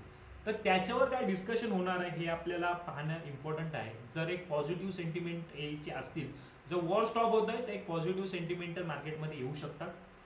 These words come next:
Basically मार्केटमध्ये दोन इव्हेंट आहेत. रशिया युक्रेनची जी वॉर चालू आहे त्या संबंधित, अ, डोनाल्ड ट्रम्प आणि पुतिन, डोनू तात्या आणि पु-, पुतिन यांची मीटिंग होणार आहे इव्हनिंगला. तर त्या डिस्कशन काय होतंय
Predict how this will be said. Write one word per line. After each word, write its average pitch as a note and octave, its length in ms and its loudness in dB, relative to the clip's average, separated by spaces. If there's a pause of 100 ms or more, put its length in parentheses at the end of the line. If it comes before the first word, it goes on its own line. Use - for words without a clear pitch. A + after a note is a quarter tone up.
Basically A#3+ 340 0
मार्केटमध्ये A3 500 2
दोन G3+ 180 2
इव्हेंट F#3 320 2
आहेत. C3+ 220 -2 (560)
रशिया C#3 300 -4
युक्रेनची F3 540 -2
जी F3 200 0 (100)
वॉर D3+ 280 0
चालू D3 240 -2
आहे A2 420 -4 (380)
त्या E3 120 0
संबंधित, F3 480 -2 (140)
अ, B2 200 -4
डोनाल्ड D#3 380 -2
ट्रम्प E3+ 320 -4
आणि C#3+ 260 -8 (120)
पुतिन, F3+ 420 0 (600)
डोनू D3+ 260 -2
तात्या E3 220 0
आणि E3 100 0
पु-, D#3 380 -6
पुतिन D#3+ 400 -2 (340)
यांची D3+ 340 -2
मीटिंग D#3+ 380 0
होणार D#3 240 0
आहे B2+ 340 -6
इव्हनिंगला. B2+ 360 -4 (460)
तर D#3+ 60 -4
त्या F3 300 -2 (600)
डिस्कशन G#3+ 500 0
काय F#3+ 260 0
होतंय - 360 -2